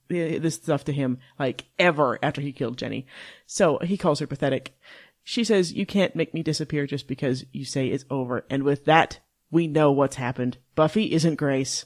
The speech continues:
She's James. It all makes sense. James and Buffy, both younger and both in love with older partners, both betrayed by themselves and by the people they loved, both blaming themselves for killing the one person they loved.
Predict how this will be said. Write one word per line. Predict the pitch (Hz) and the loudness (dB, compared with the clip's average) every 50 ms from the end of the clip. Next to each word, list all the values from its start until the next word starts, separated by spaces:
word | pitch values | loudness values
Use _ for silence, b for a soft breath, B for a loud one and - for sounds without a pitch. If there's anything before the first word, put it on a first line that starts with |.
| _ _ _ | _ _ _
She's | - - - 190 185 135 127 | -8 -2 0 2 2 0 -2
James. | - - - 147 139 139 139 135 135 131 135 131 127 - - - _ _ b b b b b b b b b b - | -4 -4 -2 0 0 2 2 2 2 2 0 0 -2 -4 -8 -10 _ _ b b b b b b b b b b 0
It | 110 - | 2 2
all | 151 151 | 4 4
makes | 151 151 - - | 2 0 0 -2
sense. | - 123 123 127 - - - B B B B B B - | -2 -4 -4 -4 -6 -10 -14 B B B B B B -2
James | - 170 165 170 | 0 2 2 2
and | 175 160 | 2 0
Buffy, | 147 139 - 147 139 131 127 131 | 0 0 2 0 -2 -2 -4 -6
both | 135 131 165 160 175 - - - | 0 4 4 4 4 4 -2 -8
younger | 156 151 160 156 160 156 165 165 165 160 - | -2 0 0 0 2 0 0 0 0 -2 -4
and | - 151 143 | -6 -4 0
both | 135 139 147 147 | 0 0 0 0
in | - 147 139 | -2 -4 -2
love | 139 143 131 | -2 -2 -2
with | 139 135 - - | -2 -4 -4 -4
older | 143 135 123 127 | -4 -4 -4 -4
partners, | - 151 139 - - 123 123 - - b b b b b b _ | -4 -4 -4 -2 -2 -4 -6 -6 -10 b b b b b b _
both | - 190 196 - | 4 4 6 4
betrayed | - 196 - - 220 214 226 190 | 0 -6 -2 0 2 2 2 4
by | - 185 175 | 4 4 4
themselves | 170 160 147 - - 170 170 170 165 156 - - | 4 2 0 2 4 4 4 4 4 0 -2 -6
and | 143 139 | -2 0
by | 143 135 | 0 0
the | 127 | 0
people | 127 - 147 131 135 127 | -2 -4 -4 -4 -4 -4
they | 117 | -4
loved, | 120 135 135 135 135 - - - B B B B B B B | -2 0 0 0 0 -2 -6 -14 B B B B B B B
both | - 147 - 202 208 202 - - | 0 4 8 8 8 6 4 -2
blaming | - 151 175 175 190 208 220 226 233 | -4 0 2 4 4 4 2 2 2
themselves | 226 214 214 - - 180 165 165 160 | 0 -2 -2 -2 0 0 0 0 -2
for | - - 165 | -4 -8 -10
killing | - - - 196 196 185 185 | -10 -4 -2 -2 -2 -2 -2
the | 165 156 | -4 -2
one | 151 170 175 180 | -2 -2 -4 -4
person | - - 156 156 - 170 160 | -4 -6 -6 -6 -4 -6 -6
they | 151 | -4
loved. | 147 143 139 131 127 - | -2 -2 -2 -2 -4 -6